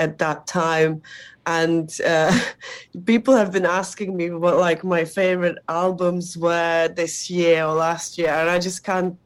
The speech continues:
can't really tell you because I've not really listened to as much music. When I listen to music while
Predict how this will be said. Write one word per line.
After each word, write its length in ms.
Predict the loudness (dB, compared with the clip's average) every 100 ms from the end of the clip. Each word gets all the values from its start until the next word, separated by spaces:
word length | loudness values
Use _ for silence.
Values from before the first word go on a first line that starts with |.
| _ -8
can't 240 | -2 0
really 260 | 0 -2 -2
tell 260 | -2 -2 -2
you 120 | -4
because 320 | -8 -10 -8 -4
I've 220 | -4 0
not 260 | 2 2
really 200 | 0 0
listened 520 | 0 0 -2 -6 -6 -4
to 180 | -4
as 140 | -2 0
much 260 | -2 0
music. 480 | 2 4 4 0 -2 -8 -14 -8
When 160 | 0 4
I 100 | 6
listen 380 | 6 4 4 0
to 140 | 0 0
music 520 | 2 2 2 0 -2 -2
while 520 | 0 2 2 0